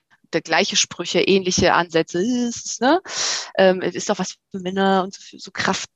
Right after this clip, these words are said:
Kraft-, Extremsport, bla. Ähm, und irgendwie hat's mich immer in diese, in diese Nischen gezogen. Und, ähm,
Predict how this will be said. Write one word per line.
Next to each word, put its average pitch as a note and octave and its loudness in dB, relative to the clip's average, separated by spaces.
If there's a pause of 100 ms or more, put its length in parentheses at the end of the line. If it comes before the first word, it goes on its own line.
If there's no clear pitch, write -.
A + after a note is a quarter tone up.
(540)
Kraft-, - -12
Extremsport, - 0
bla. F3 4 (680)
Ähm, G3+ 4
und G#3+ 0
irgendwie C4 6
hat's B3+ 2
mich C4 -2
immer B3+ 4
in A3+ 0
diese, A3+ 4
in - 2
diese G#3+ 2
Nischen A#3+ 0
gezogen. G3 -4 (500)
Und, G3 -2
ähm, F#3 2